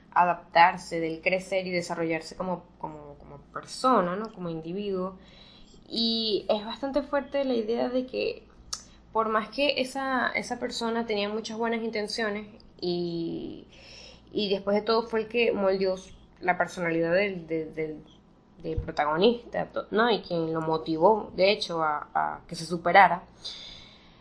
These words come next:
eh, al final termina siendo el tipo malo.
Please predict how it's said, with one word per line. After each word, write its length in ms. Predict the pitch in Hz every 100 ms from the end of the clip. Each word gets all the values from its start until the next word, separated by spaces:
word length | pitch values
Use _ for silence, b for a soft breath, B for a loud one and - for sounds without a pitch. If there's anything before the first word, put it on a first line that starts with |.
| -
eh, 340 | 208 220 214 - -
al 280 | 196 208 214
final 600 | 208 208 202 202 220 - - - - -
termina 280 | 226 226 226
siendo 200 | 247 226
el 60 |
tipo 180 | 240 202
malo. 300 | 233 202